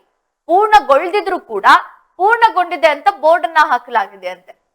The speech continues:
ಟಿ ನರಸೀಪುರ ಕಾಮಗಾರಿ ಪೂರ್ಣಗೊಳಿಸದೆ ಇಂಜಿನಿಯರ್ ಬೋರ್ಡ್ ಹೇಗ್ ಹಾಕಿದ್ದಾರೆ ಅಂತ ಸಾರ್ವಜನಿಕರೀಗ ಆರೋಪ ಕೂಡ ಮಾಡ್ತಾ ಇದ್ದಾರೆ. ಜೊತೆಗೆ ಅವೈಜ್ಞಾನಿಕ ರಸ್ತೆ ಕಾಮಗಾರಿ ಮಾಡಿದ್ರೂ ಕೂಡ ಅಧಿಕಾರಿಗಳು ನಿರ್ಲಕ್ಷ್ಯವನ್ನ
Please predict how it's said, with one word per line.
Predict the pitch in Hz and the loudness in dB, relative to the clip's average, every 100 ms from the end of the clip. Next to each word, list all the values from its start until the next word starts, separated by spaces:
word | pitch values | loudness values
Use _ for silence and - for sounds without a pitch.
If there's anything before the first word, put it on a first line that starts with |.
| _ _ - | _ _ -8
ಟಿ | 339 | -4
ನರಸೀಪುರ | 339 311 339 320 320 | -2 -4 -8 -2 -2
ಕಾಮಗಾರಿ | 311 262 269 302 285 277 285 | 2 2 2 2 0 0 -8
ಪೂರ್ಣಗೊಳಿಸದೆ | _ 330 359 311 269 262 247 285 | _ -6 -4 -4 -6 -10 -4 -4
ಇಂಜಿನಿಯರ್ | 320 285 302 320 311 294 277 196 196 | -4 -12 -18 -18 -4 -2 -2 -6 -2
ಬೋರ್ಡ್ | 269 330 | 0 0
ಹೇಗ್ | 320 285 277 | -2 -2 2
ಹಾಕಿದ್ದಾರೆ | 247 226 233 208 190 208 | 2 2 -2 -2 -2 -4
ಅಂತ | - 226 262 | -14 -20 -20
ಸಾರ್ವಜನಿಕರೀಗ | 262 220 220 233 233 214 190 196 320 453 - _ _ _ | -2 -2 -2 -8 -20 -20 -18 -2 -2 -2 -8 _ _ _
ಆರೋಪ | 202 226 277 277 262 | 4 4 4 2 -4
ಕೂಡ | - 262 | -6 -4
ಮಾಡ್ತಾ | 330 226 196 208 175 | -2 -4 -4 -14 -20
ಇದ್ದಾರೆ. | - - _ _ _ _ | -20 -20 _ _ _ _
ಜೊತೆಗೆ | 269 320 359 | -12 -2 0
ಅವೈಜ್ಞಾನಿಕ | 285 320 285 359 349 339 | 2 0 -2 -4 -2 -2
ರಸ್ತೆ | 311 - 330 | -2 -6 -2
ಕಾಮಗಾರಿ | 311 302 294 285 285 | 0 0 2 2 2
ಮಾಡಿದ್ರೂ | 254 269 359 427 392 | 4 4 4 0 -4
ಕೂಡ | - 285 330 | -4 0 4
ಅಧಿಕಾರಿಗಳು | 285 277 302 277 277 302 349 | 4 2 2 2 2 -8 -8
ನಿರ್ಲಕ್ಷ್ಯವನ್ನ | 277 285 339 339 349 302 | -6 -2 -2 -2 -10 -6